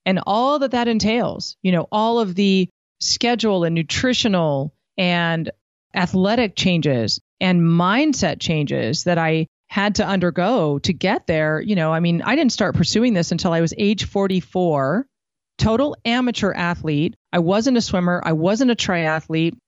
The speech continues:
I had never run a marathon before the marathon at the end of the Ironman in Hawaii. So it wasn't like,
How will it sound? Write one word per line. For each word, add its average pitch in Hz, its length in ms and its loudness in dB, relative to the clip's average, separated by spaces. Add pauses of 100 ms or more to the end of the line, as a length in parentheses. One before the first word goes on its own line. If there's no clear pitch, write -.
(220)
I 202 100 0
had 240 100 0
never 240 480 2 (300)
run 214 360 0
a 185 140 -2
marathon 180 1080 0 (200)
before 214 760 0 (260)
the 190 80 0
marathon 190 640 0
at 175 100 -2
the 190 200 -2
end 214 340 0
of 175 100 -2
the 165 140 -2
Ironman 170 560 0
in 170 140 2
Hawaii. 165 640 0 (280)
So 190 400 0
it 208 160 0
wasn't 269 520 -2
like, 202 500 -2